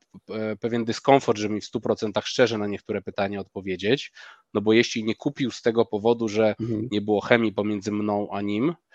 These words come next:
Speaker 1: e, albo mnie zwyczajnie w świecie nie polubił, co się tak może też zdarzyć, albo coś zrobiłem, co go nie przekonało, no to może mieć dyskomfort w powiedzeniu mi tego wprost w twarz. Ale jeżeli będzie rozmawiał z drugą osobą, która mu jasno powie: „Słuchaj,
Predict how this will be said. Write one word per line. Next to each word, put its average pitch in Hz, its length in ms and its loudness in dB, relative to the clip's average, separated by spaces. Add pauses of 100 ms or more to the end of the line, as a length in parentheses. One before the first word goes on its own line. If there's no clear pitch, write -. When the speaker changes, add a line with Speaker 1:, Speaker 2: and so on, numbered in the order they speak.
(480)
Speaker 1:
e, 98 100 0
albo 113 240 4
mnie 113 140 0
zwyczajnie 110 400 0
w - 40 -6
świecie 107 260 -6
nie 104 100 -2
polubił, 101 380 -2
co 95 120 -8
się 98 120 -8
tak 98 120 -4
może 98 240 -6
też 95 180 -6
zdarzyć, 101 400 -2
albo 120 240 -8
coś 120 240 -2
zrobiłem, 104 600 -2 (340)
co - 160 -6
go 107 100 0
nie 107 120 -2
przekonało, 107 580 0
no 180 100 -6
to - 120 -12
może 175 320 2
mieć 120 160 0
dyskomfort 107 480 -4
w - 60 -20
powiedzeniu 104 360 -4
mi 101 100 -6
tego 98 200 -6
wprost - 280 -10 (100)
w - 60 -18
twarz. - 360 -8 (380)
Ale 104 180 4
jeżeli 117 220 4
będzie 120 240 2
rozmawiał 113 440 4
z - 100 -10
drugą 127 340 4
osobą, 107 400 0
która 110 240 0
mu 110 100 2
jasno 113 280 4
powie: 107 240 0
„Słuchaj, 110 380 2